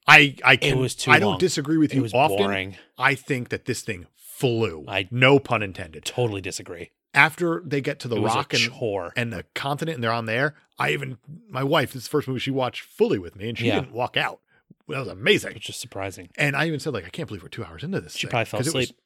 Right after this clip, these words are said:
Speaker 1: cruising. She was, did not. She did not. She was asking questions <laughs> the whole time.
Speaker 2: Okay.
Speaker 1: This is a, I mean, they don't need to make it a two-hour, thirty-minute movie. Cut this thing down to a cool two, but
Speaker 2: Yeah.
Speaker 1: it moves.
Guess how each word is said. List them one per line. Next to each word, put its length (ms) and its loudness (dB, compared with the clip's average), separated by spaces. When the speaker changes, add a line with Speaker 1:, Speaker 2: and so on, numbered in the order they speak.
Speaker 1:
cruising. 640 -4
She 140 -4
was, 100 -2
did 120 -2
not. 320 2
She 100 -2
did 140 2
not. 240 -4
She 120 -2
was 80 2
asking 240 -2
questions 340 -6
<laughs> 160 -10
the 60 -2
whole 120 2
time. 360 2
Speaker 2:
Okay. 340 2
Speaker 1:
This 220 -4
is 80 -4
a, 60 -4
I 40 0
mean, 280 -2
they 80 4
don't 280 -4
need 340 -4
to 60 -10
make 160 -8
it 80 -8
a 60 -12
two-hour, 600 -6
thirty-minute 400 -10
movie. 260 -8
Cut 140 -4
this 100 -8
thing 80 -6
down 140 -2
to 100 -2
a 60 -4
cool 240 -2
two, 280 0
but 180 -8
Speaker 2:
Yeah. 200 2
Speaker 1:
it 80 -8
moves. 800 -4